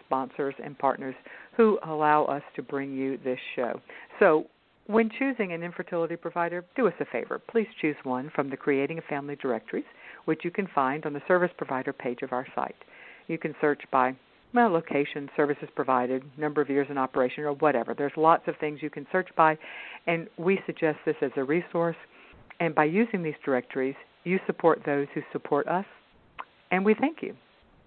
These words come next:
Today we're going to be talking about I U I versus I V F. Which fertility treatment is right for you? Our guest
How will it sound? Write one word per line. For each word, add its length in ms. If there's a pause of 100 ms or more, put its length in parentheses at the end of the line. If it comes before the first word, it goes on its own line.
(1120)
Today 320
we're 80
going 220
to 60
be 100
talking 420
about 320 (100)
I 120
U 240
I 420
versus 300 (120)
I 220
V 200
F. 140 (200)
Which 260 (100)
fertility 460
treatment 400
is 120
right 300
for 80
you? 280 (920)
Our 100
guest 220